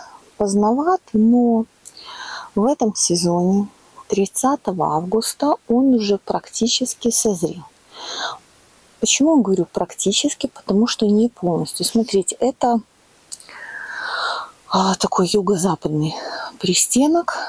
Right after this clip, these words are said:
С другой стороны находится соседское здание, соседская баня. Соответственно, то, что я вам показывала, вот эти большие красивые грозди, они находятся в тени,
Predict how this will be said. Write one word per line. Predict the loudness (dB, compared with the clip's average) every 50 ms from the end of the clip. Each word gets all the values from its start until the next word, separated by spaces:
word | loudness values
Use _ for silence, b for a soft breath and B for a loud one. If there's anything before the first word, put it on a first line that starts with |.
| B B B B B
С | -10 -6
другой | -4 -4 -4 0 0 -2 -2
стороны | -2 -4 -4 -2 0 2 2 2 4
находится | 2 0 0 -2 -4 -2 -2 -2 -4 -2 -4 -4
соседское | -4 -2 -2 -2 -2 0 -2 -2 -4 -4 -6 -4 -4 -2
здание, | -2 -2 -4 -4 -6 -6 _ _
соседская | -12 -8 -6 -4 -2 -2 -2 -2 -4 -6 -6 -4 -4
баня. | -2 -2 -4 -6 -6 -10 -14 -16 _ _ _ B B B B B B B B B B B B B
Соответственно, | 0 0 0 0 2 2 0 0 0 0 0 0 0 0 0
то, | 0 -2 -2
что | -2 0 0
я | 2 2 2
вам | 2 0
показывала, | 0 -2 -2 -2 -2 -2 -2 -4 -4 -4 -4
вот | -4 -4 -2
эти | -2 -2
большие | -2 0 0 0 0 0 0 -2
красивые | -2 -4 -2 -2 0 0 0 0 0 0 2
грозди, | 2 2 2 2 0 -2 -4 -2
они | 2 2 2 4
находятся | 4 2 0 0 -2 -4 -4 -4 -6 -6 -6 -6
в | -2 -2
тени, | 0 2 2 2 2 0